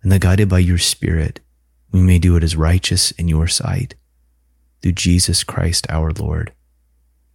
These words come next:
Amen. Almighty and everlasting God, who alone works great marvels,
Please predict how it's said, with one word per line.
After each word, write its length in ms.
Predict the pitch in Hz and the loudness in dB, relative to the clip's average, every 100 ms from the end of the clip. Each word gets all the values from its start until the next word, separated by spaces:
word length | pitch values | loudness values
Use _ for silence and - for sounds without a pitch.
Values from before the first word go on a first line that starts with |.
| _ _ | _ _
Amen. 480 | 85 82 87 92 98 _ _ _ _ _ _ _ _ _ _ _ _ _ _ _ _ _ _ _ _ _ - | -4 -2 -4 -6 -8 _ _ _ _ _ _ _ _ _ _ _ _ _ _ _ _ _ _ _ _ _ -2
Almighty 400 | 95 95 104 113 | 2 4 4 4
and 100 | 92 | 2
everlasting 720 | 87 92 87 87 80 90 85 | 2 2 2 0 0 -2 -2
God, 420 | 80 76 80 85 _ _ - | 0 -2 -2 -6 _ _ -2
who 120 | 92 | 2
alone 340 | 90 92 101 | 4 4 4
works 280 | 92 90 - | 4 2 0
great 260 | - 87 - | -2 -2 -2
marvels, 800 | 82 87 87 87 95 107 - | -2 0 0 -2 -4 -4 -8